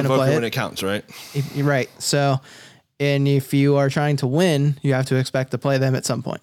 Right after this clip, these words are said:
Speaker 2: Mm-hmm.
Speaker 1: So I would expect Miami to come prepared for Invoker,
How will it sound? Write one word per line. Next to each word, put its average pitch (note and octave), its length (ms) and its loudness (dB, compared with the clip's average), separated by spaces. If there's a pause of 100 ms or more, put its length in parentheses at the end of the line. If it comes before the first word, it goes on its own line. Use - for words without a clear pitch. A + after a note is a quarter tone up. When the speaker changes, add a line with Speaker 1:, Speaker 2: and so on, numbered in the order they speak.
(120)
Speaker 2:
Mm-hmm. F2+ 260 -10 (300)
Speaker 1:
So C3+ 520 0
I E3+ 260 2
would F#3+ 300 4
expect D#3 440 0
Miami C#3 420 2
to C3 100 2
come B2+ 180 0
prepared C3 420 0
for F#3+ 200 0
Invoker, G3+ 500 -2